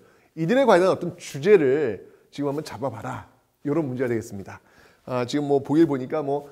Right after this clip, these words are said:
사림도 나오고, 호족도 나오고, 권문세족, 문벌기족, 신진사대부 나오는데,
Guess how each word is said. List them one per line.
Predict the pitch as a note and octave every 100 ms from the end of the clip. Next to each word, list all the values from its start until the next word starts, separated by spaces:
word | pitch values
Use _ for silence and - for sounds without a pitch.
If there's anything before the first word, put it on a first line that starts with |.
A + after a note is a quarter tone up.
| -
사림도 | - E3+ E3+ E3 D#3+
나오고, | C3 B2 B2+ B2+ D3+ D3+
호족도 | F#3 F3+ E3+
나오고, | D3 C3 B2 B2+ C3
권문세족, | A#2 C3 D#3+ D3+ C#3 D3
문벌기족, | B2 B2+ D3 C#3+ C3+ C#3+
신진사대부 | - A3 G#3 G3 E3 E3+
나오는데, | B2 C#3+ C3 F#3+ C#3 - - -